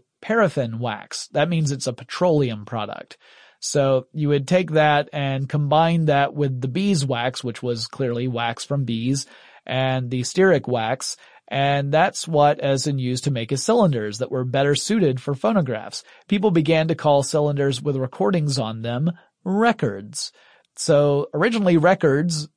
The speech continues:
and in the sense of audio w-, meant these wax cylinders, not the discs that we associate with the word today. So you would have a, a record, and it would be a wax cylinder.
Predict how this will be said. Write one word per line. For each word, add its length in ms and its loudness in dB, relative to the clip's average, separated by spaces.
and 160 -10
in 220 -6
the 260 -2
sense 420 -2
of 340 0
audio 680 2
w-, 200 -4
meant 460 -2
these 220 -2
wax 320 0
cylinders, 640 -2
not 300 0
the 100 -2
discs 600 0
that 180 -6
we 160 -4
associate 640 -4
with 140 -6
the 60 -10
word 240 -4
today. 460 0
So 100 -6
you 200 0
would 120 2
have 220 4
a, 280 2
a 100 -2
record, 540 2
and 120 -6
it 60 -4
would 120 -6
be 100 0
a 60 4
wax 480 0
cylinder. 600 0